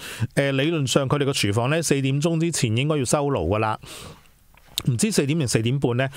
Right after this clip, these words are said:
所以如果你要想食一啲點心類嘅嘢呢，就必須要真係喺六點，喺四點鐘之前去到咯，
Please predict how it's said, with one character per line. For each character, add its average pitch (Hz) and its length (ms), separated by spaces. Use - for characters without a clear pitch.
所 233 200
以 240 60
如 143 40
果 196 140
你 160 160
要 151 140
想 135 400
食 - 160
一 185 80
啲 180 400
點 127 300
心 190 160
類 147 120
嘅 120 100
嘢 120 260
呢， 156 140
就 139 140
必 214 160
須 196 240
要 151 220
真 147 280
係 - 20
喺 123 120
六 151 220
點， 117 380
喺 165 320
四 147 220
點 135 220
鐘 170 200
之 170 120
前 98 240
去 117 140
到 113 120
咯， 135 220